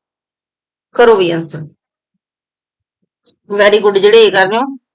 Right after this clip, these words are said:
ਇਹ ਹੋਊਗਾ ਤੁਹਾਡਾ ਲਿੰਗ। ਇਹ ਹੁੰਦਾ ਲਿੰਗ, ਇੱਕ ਹੁੰਦਾ ਪੁਲਿੰਗ।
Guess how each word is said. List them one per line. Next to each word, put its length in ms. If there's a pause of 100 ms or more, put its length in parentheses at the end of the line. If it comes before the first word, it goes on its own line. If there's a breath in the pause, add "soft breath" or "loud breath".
ਇਹ 180
ਹੋਊਗਾ 260
ਤੁਹਾਡਾ 220
ਲਿੰਗ। 280 (600 loud breath)
ਇਹ 160
ਹੁੰਦਾ 240
ਲਿੰਗ, 320
ਇੱਕ 220
ਹੁੰਦਾ 200
ਪੁਲਿੰਗ। 340